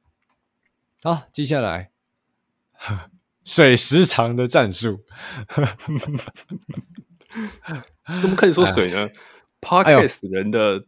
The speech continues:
Speaker 2: 这个技巧，
Speaker 1: 哎呦。
Speaker 2: 怎么能说水呢？
Speaker 1: 怎么能说水呢？
Speaker 2: <laughs>
Speaker 1: 然后接下来讲就什么，什么同时视听，什么 anime watching 什么的，一堆人不知道的这些。好了啦，孔乙己。
Speaker 2: <laughs> 另外一个企划，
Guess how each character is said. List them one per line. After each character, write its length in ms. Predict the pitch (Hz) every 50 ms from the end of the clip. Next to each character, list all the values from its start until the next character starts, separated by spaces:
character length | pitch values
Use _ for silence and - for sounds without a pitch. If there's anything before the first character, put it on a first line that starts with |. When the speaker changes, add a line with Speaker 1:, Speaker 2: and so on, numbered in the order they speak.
| _ _ _
Speaker 2:
这 120 | - 139
个 100 | 131 123
技 220 | 117 - - 170 127
巧， 160 | - - -
Speaker 1:
哎 20 |
呦。 80 | - - - _
Speaker 2:
怎 160 | - - 113
么 100 | 123 151
能 140 | 165 160 160
说 180 | 156 - 202 190
水 280 | - - 127 95 -
呢？ 140 | 98 110 127
Speaker 1:
怎 80 | 147 139
么 60 | 143
能 140 | 143 156 151
说 140 | 131 190 196
水 220 | - - - 120
呢？ 320 | 104 110 123 135 151 151 143 156 131 -
Speaker 2:
<laughs> 320 | - - _ _ _ - -
Speaker 1:
然 100 | 98 110
后 140 | 120 127
接 100 | 120 123 127
下 100 | - 143
来 220 | 135 120 120 123
讲 260 | 120 - 110 98 95
就 100 | 92 107
什 140 | 104 - 110
么， 180 | 98 95 - -
什 100 | - 104
么 120 | 98 98
同 260 | - - 104 110 139
时 220 | 131 - 135 139 139
视 160 | 135 143 143
听， 160 | 123 135 139
什 160 | 127 - 95
么 100 | 92 95 -
anime 720 | - - 123 127 131 131 127 127 127 127 123 120 120 110 - -
watching 600 | 95 107 107 110 113 117 - - 95 87 85 90
什 80 | - 85
么 160 | 80 80 80
的， 260 | 80 82 82 82 92 - - - 104 - - - - -
一 120 | 101 123
堆 160 | 113 - 127 117
人 160 | 110 104 110
不 140 | - - 127
知 220 | - - 120 117
道 220 | 113 95 87 90
的 140 | 98 98 95
这 240 | 87 95 85 80 95
些。 340 | 107 101 101 101 104 107 113 _ _ _ _ _ _ _ _ _ _ _ _ _
好 160 | - 104 -
了 60 | 131
啦， 320 | 147 139 120 - - - _ _ -
孔 240 | - - 127 127 151
乙 60 | 170
己。 300 | 143 165 127 90 - _ _ _ _ - - - - - - - 262 143 - - 175
Speaker 2:
<laughs> 800 | - - 160 - - - - - - 208 208 208 208 202 196 180
另 160 | 190 185 180 165
外 80 | 151
一 40 | 135
个 100 | 123 120
企 160 | - - 120
划， 240 | 107 110 95 -